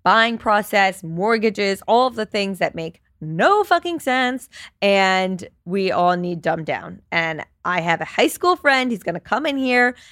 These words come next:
and tell us everything we need to know. So you guys, I love you so much, truly, from the bottom of my heart. Thank you so, so much for listening to the show and for being here. I hope you are as excited about this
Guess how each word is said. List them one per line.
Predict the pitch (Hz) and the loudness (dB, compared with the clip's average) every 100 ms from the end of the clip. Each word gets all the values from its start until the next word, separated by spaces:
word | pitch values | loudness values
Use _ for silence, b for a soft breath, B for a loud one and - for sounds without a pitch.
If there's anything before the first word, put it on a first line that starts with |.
| B | B
and | - - | -20 -14
tell | - 190 | 2 2
us | 269 | 4
everything | 240 233 240 226 | 2 0 -2 -2
we | 220 | -2
need | 202 185 | -2 -6
to | 165 | -8
know. | - - _ B B B | -8 -10 _ B B B
So | - 240 220 214 202 - _ - | 2 6 6 4 0 -6 _ -8
you | 220 | 0
guys, | 277 269 262 262 - - | 4 4 2 -2 -10 -4
I | 208 | 0
love | 233 247 | 0 0
you | 269 269 262 254 - _ | 0 0 -2 -6 -12 _
so | - - 185 | -20 0 0
much, | 175 170 175 - - - - _ _ - | 2 0 -4 -6 -14 -14 -16 _ _ -14
truly, | - 190 190 190 185 | -4 0 0 0 0
from | 185 | -2
the | 185 | -2
bottom | 170 165 180 | 2 2 0
of | |
my | 180 | -2
heart. | 170 165 165 - | -2 0 0 -2
Thank | 190 190 | -6 -4
you | 240 | -6
so, | - - 175 175 190 - _ _ | -4 2 4 4 0 -8 _ _
so | - - - 180 196 190 202 226 - _ - | -18 -16 -4 2 4 4 4 0 -6 _ 0
much | 180 165 - - - _ _ | 2 2 -4 -14 -14 _ _
for | - | -2
listening | 180 180 - 175 | 0 -2 -2 -6
to | 160 | -6
the | 165 | -6
show | 170 165 170 165 | -4 0 0 0
and | - 170 | -4 -6
for | 180 | -8
being | 175 170 170 | -6 -6 -4
here. | 170 170 170 170 b b b b _ - | -2 0 0 -2 b b b b _ 2
I | 180 | 2
hope | 185 202 190 | 2 0 0
you | 214 | 0
are | 214 185 | 2 4
as | 175 170 | 2 -2
excited | 175 - 175 170 170 | -4 0 0 0 -2
about | 170 170 - | -2 -2 -2
this | 156 165 | -6 -8